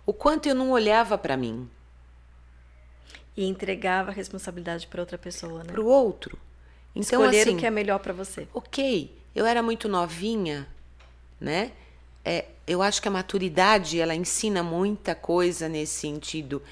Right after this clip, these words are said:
Speaker 1: A gente vai levando pauladas de um lado, do outro,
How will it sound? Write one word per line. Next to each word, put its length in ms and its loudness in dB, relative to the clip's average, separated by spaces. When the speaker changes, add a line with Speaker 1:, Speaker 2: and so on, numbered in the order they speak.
Speaker 1:
A 40 -8
gente 240 -10
vai 240 0
levando 380 -4
pauladas 1040 2
de 140 -6
um 120 -4
lado, 460 2
do 160 -2
outro, 460 4